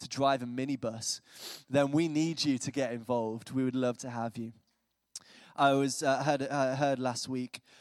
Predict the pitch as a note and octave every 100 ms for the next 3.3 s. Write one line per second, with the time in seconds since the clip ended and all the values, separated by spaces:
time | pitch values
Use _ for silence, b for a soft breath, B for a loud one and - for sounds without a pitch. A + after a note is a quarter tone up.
0 | B - A#2+ A#2 A#2+ A#2+ A2+ G2+ - A#2
1 | C3 C3 - - A#2 A#2 A#2 - A#2+ B2
2 | B2 A#2+ B2 B2 C3 B2 B2 - A#2 A#2
3 | - A#2